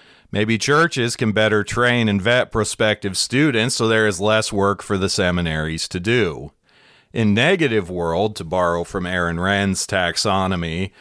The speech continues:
Christians in all spheres may be called upon to make sacrifices. And even if I grant, only for the sake of argument,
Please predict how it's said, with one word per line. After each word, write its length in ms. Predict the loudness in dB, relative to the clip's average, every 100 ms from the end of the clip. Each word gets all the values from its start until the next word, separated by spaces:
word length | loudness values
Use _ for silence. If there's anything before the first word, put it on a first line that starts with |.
| -20 -20 _ _
Christians 640 | 0 0 0 0 0 2 2
in 100 | 2
all 220 | 2 0
spheres 520 | -2 0 2 2 0
may 200 | 0 0
be 120 | 0
called 320 | 0 0 0 0
upon 380 | -2 0 0 -2
to 100 | -2
make 260 | 0 0
sacrifices. 1300 | 0 2 0 -2 -6 -4 -4 -6 -8 -8 -8 -8 -10 _ _ -20 _ _ _
And 120 | -2 0
even 200 | 2 2
if 120 | 2
I 120 | 0
grant, 580 | 0 0 0 2 0 0
only 340 | 0 2 2 0
for 140 | 0
the 120 | 0
sake 280 | 0 0 0
of 120 | -2
argument, 880 | 2 2 2 -2 -6 -4 -4 -4 -8